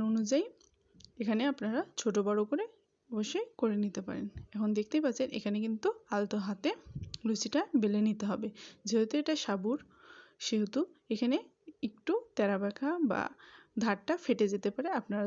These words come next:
যদি চান তাহলে কোনো কাটার দিয়ে কেটে নিতে পারেন। আপনাদের সুবিধার্থে এটা আমি আরেকবার দেখিয়ে নিচ্ছি।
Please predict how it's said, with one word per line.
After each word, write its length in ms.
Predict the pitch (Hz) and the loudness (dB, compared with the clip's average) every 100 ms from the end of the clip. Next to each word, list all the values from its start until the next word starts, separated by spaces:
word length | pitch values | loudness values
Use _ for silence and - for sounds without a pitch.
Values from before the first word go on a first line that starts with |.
| 202 | 0
যদি 180 | 220 277 - | 2 0 0
চান 160 | 330 403 | -2 -4
তাহলে 160 | - 220 220 | -4 -2 0
কোনো 140 | 214 208 | 0 0
কাটার 260 | 196 196 196 | -2 -2 -2
দিয়ে 160 | 277 392 - | -2 -2 -2
কেটে 240 | 214 233 339 - _ | -2 -2 -4 -8 _
নিতে 180 | 226 196 | -4 -2
পারেন। 180 | 190 208 202 _ 214 | -6 -8 -10 _ -6
আপনাদের 320 | 208 214 202 | -4 -4 -2
সুবিধার্থে 440 | 214 220 269 277 349 311 | -2 0 0 0 0 0
এটা 120 | 233 226 | 0 2
আমি 120 | 330 - - - - | 0 -2 -20 -14 -4
আরেকবার 320 | 196 208 214 392 - _ 208 | -2 0 -2 -2 -6 _ 0
দেখিয়ে 280 | 226 190 202 | 2 2 0
নিচ্ছি। 380 | 190 185 - | -2 -6 -12